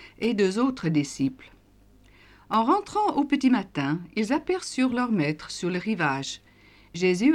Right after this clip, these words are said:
avait préparé pour eux une collation de poissons rôtis et de pain, et ensemble ils partagèrent ce repas au bord de l'eau.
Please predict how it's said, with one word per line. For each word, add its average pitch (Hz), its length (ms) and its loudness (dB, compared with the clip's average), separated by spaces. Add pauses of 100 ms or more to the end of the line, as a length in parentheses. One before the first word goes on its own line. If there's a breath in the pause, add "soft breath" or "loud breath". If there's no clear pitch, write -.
avait 190 220 0
préparé 196 520 0
pour 165 340 -2
eux 220 180 0 (300 loud breath)
une 269 160 4
collation 226 560 0
de 233 100 0
poissons 262 480 0
rôtis 254 500 -2
et 170 80 0
de 190 80 -2
pain, 175 400 0 (600 soft breath)
et 180 160 0
ensemble 220 580 0
ils 277 140 0
partagèrent 170 580 -2
ce 202 120 -6
repas 175 520 -4
au 208 140 0
bord 160 240 -2
de 165 100 -2
l'eau. 170 300 -2